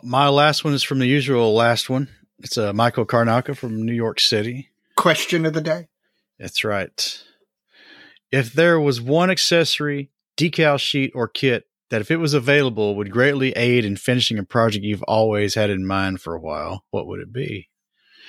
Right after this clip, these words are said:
Speaker 1: For him, it's the Thunder Model Morris, uh, C nine B Bofors gun truck that's been announced and, uh,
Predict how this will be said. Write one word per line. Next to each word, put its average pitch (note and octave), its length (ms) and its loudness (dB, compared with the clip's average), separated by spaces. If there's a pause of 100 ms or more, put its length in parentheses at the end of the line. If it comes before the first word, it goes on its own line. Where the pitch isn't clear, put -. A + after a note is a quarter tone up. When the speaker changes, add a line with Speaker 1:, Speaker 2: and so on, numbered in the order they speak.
(380)
Speaker 1:
For A2+ 160 2
him, D3 240 4
it's - 180 0
the A2 120 0
Thunder C3+ 340 2
Model B2+ 320 4
Morris, B2 520 2
uh, A2 280 0
C C3+ 320 0
nine A#2+ 240 2
B A#2+ 160 2
Bofors A2+ 480 0
gun B2+ 220 2
truck G2+ 300 -4
that's - 180 -10
been F#2 160 -8
announced F2+ 560 -6
and, F#2+ 200 -10
uh, F#2+ 180 -10